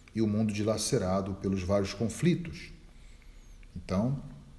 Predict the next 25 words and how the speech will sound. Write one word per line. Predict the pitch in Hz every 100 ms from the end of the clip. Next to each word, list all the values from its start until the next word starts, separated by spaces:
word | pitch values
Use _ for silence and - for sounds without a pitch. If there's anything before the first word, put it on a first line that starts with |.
| -
São | - 104
Paulo | 92 101 104 107 -
também | 113 95 104
nos | 139 -
fala | - 98
que | 101
devemos | 104 98 98 98
aspirar | 98 - - 98 104 143
às | 139 -
coisas | - 101 90 87
do | 85
alto, | 76 73 71 - - - - - - -
que | -
a | 87
nossa | 92 95 -
vida, | 82 113 165 87 82 - - - - -
ela | - 92
está | 98 - 104 98
escondida | - 123 107 101 117
com | 117
Cristo. | 147 127 123 - - - - - - - - - - - - -
E | 101
se | 95 107
queremos, | - 113 110 110 101
então, | 98 104 98 95